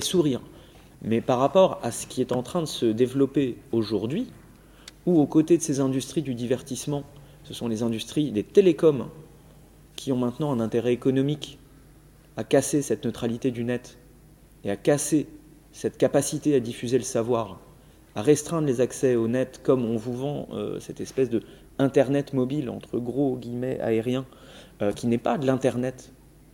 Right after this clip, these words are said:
puisque votre opérateur va vous dire : « Vous n'avez pas le droit d'utiliser de logiciel de voix sur I P, donc Skype. Vous n'avez pas le droit de faire de peer-to-peer, vous n'avez pas le droit de faire de,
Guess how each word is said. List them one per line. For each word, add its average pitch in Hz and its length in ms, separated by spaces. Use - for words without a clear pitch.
puisque - 220
votre 117 240
opérateur 117 420
va 120 100
vous 107 140
dire : « 117 200
Vous 147 120
n'avez 151 240
pas 139 100
le 131 60
droit 139 260
d'utiliser 123 480
de 120 60
logiciel 117 440
de 113 80
voix 107 160
sur 120 200
I 151 80
P, 131 200
donc 101 240
Skype. 127 340
Vous 185 100
n'avez 170 260
pas 143 140
le 135 60
droit 135 320
de 120 120
faire 120 240
de 113 100
peer-to-peer, 139 600
vous 127 180
n'avez 139 240
pas 131 120
le 127 60
droit 131 260
de 117 80
faire 127 280
de, 117 120